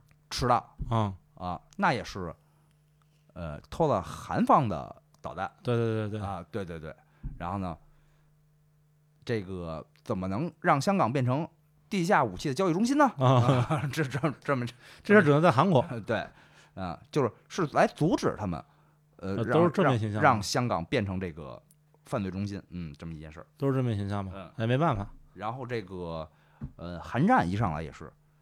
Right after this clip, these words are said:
Speaker 1: 那个背景是什么呢？是警察局，呃，署长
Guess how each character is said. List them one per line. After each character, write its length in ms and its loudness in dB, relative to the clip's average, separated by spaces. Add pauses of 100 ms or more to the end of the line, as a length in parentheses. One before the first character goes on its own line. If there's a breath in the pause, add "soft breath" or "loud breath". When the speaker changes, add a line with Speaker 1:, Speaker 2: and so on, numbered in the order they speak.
(240)
Speaker 1:
那 220 -6
个 500 -14 (1800)
背 140 4
景 160 -2
是 100 -8
什 120 -6
么 80 -4
呢？ 180 -4
是 300 -6 (580)
警 180 -6
察 160 0
局， 220 -8 (120)
呃， 300 -2 (200)
署 200 -6
长 360 0